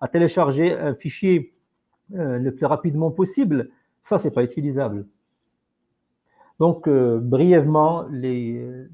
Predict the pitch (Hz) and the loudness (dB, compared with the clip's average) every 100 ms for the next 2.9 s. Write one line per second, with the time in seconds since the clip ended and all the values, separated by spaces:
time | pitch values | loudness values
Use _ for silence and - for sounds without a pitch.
0 | - - 165 - 151 135 120 151 143 143 | -20 -6 -6 -2 -2 2 2 4 2 2
1 | 175 151 151 139 - 139 139 123 143 147 | 0 4 4 2 2 0 0 -4 -4 -6
2 | - 151 147 151 151 135 139 165 | -2 2 2 2 0 2 4 4